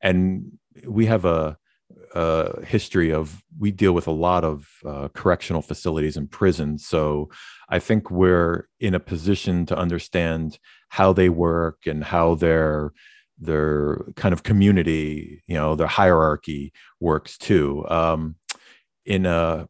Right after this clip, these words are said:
Bernalillo County, in, uh, located in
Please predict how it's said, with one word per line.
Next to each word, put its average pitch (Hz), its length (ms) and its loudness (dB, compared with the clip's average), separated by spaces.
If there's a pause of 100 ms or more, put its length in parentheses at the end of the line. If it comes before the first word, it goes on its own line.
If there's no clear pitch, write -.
(100)
Bernalillo 107 1080 2
County, 78 760 -4
in, 78 260 -6
uh, 73 300 -2
located 85 480 -2
in 76 320 -6